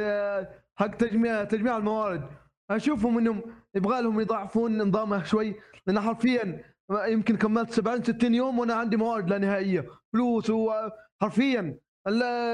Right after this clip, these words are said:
اللعبة مقوت منها سهلة، ما، ما يحتاج يتفرم، بس خلوهم يطلعون الموارد حقتك. فأشوفها حاجة غبية، يعني، حرفيًا قتلوا اللعبة. بس أنت حطهم يع-، يشتغلون، خلاص امشي، هم يضبطونك الوضع. فما عجبني الوضع، حتى اللعبة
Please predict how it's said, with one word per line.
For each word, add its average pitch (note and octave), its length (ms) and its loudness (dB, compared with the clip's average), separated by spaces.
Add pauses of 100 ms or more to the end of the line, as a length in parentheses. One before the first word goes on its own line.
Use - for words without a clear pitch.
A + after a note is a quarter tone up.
(120)
اللعبة A3 520 0 (220)
مقوت B3 320 0
منها B3 200 0
سهلة، C4+ 320 -2
ما، A3+ 180 -2
ما A#3 100 2
يحتاج B3+ 320 -2
يتفرم، F#3+ 460 -2 (200)
بس B3+ 160 -2
خلوهم B3 280 0
يطلعون A3+ 440 0
الموارد G3+ 380 0
حقتك. F#3 380 -2 (400)
فأشوفها A#3+ 440 0
حاجة A3 260 -2
غبية، G#3 520 0 (320)
يعني، A3 480 -2
حرفيًا G3+ 400 2
قتلوا A3+ 380 0
اللعبة. G3 420 0 (220)
بس G#3 120 -2
أنت A#3 540 -2
حطهم A3 420 0
يع-، G#3 160 0
يشتغلون، A3+ 380 0
خلاص G#3+ 260 -2
امشي، - 300 -2 (220)
هم A3 120 2
يضبطونك G3+ 460 0
الوضع. F3 280 -2 (320)
فما A#3+ 120 0
عجبني A3+ 360 0
الوضع، F#3+ 380 -2
حتى A3 240 -2
اللعبة A3+ 300 -2